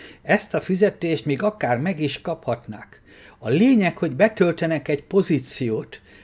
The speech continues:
ami miatt a mi fizetésünk is kevesebb lesz. Mert nem tudja a társadalom az ő irányításuk alatt azt a gazdasági teljesítményt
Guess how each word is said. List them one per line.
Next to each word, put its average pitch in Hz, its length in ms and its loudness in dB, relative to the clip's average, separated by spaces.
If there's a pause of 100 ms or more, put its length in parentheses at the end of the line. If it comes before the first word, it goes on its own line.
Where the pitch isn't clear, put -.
(160)
ami 165 240 4
miatt 143 480 2
a 151 60 4
mi 185 180 6
fizetésünk 185 1040 2
is 131 220 0
kevesebb 117 580 -4
lesz. - 440 -6 (480)
Mert 151 260 0
nem 208 340 6
tudja 190 360 2
a 165 100 0
társadalom 175 680 -2
az 151 180 0
ő 180 140 6
irányításuk 156 920 -2
alatt 175 340 -4
azt 180 300 -4
a 127 80 -2
gazdasági 143 640 -4
teljesítményt 123 1000 -2